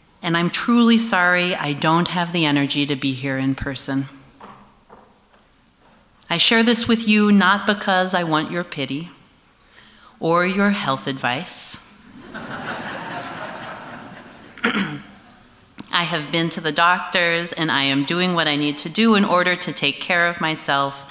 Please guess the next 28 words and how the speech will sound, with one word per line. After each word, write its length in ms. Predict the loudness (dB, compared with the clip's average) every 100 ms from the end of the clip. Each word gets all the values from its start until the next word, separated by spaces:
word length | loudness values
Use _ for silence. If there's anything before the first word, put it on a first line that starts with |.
| -18 -12 -2
and 160 | 0
get 220 | 2 0 2
well, 440 | 2 2 0 -4 -4
including 640 | -4 -2 0 0 0 -4 -14 -10
resting. 600 | -6 -4 -4 -6 -4 -6 -10 -20 _ -20 -20 -20 _ _ -20 -20 _ _ _ _ -20 -20 -20 _ _ -20 -20 -20 -20 -4
I 140 | -2
also 480 | 4 4 4 4 4
don't 340 | 4 2 2 2
need 420 | 2 2 0 -4 -14 -20 -16 -2
your 400 | 2 2 0 -4 -14
thanks 400 | -2 -2 0 -2
for 180 | -4 -6
your 220 | -4 -4
work, 480 | 0 -2 -2 -8 -16 -16 _ _ _ _ -20 -20 _ _ _ _ _ -6
because 360 | -2 -2 -2
what 240 | 0 -2 0
I 180 | 0 0
need 320 | 2 0 0
most 840 | 4 6 6 4 0 -4 -4 -8 -10 -8
is 180 | -6
for 220 | -4 -2 -4
you 320 | -2 -4 -4
to 220 | -4 -6
join 480 | -4 -4 -2 0 0
me 160 | -2
in 140 | -2 -4
the 80 | -2
work, 420 | -4 -6 -10